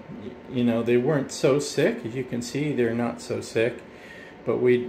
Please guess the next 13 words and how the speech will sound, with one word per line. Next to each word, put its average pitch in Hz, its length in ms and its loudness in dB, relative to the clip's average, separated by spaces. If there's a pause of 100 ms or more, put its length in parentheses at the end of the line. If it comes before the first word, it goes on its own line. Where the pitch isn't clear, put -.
(120)
we 123 160 4
want 127 300 2
them 117 200 0
to 120 60 0
get 113 260 0
better 113 260 2
quickly, 120 560 2
so 120 240 2
we're 110 160 2
giving 117 300 2
them 110 180 -2
all 117 220 2
three, 113 480 2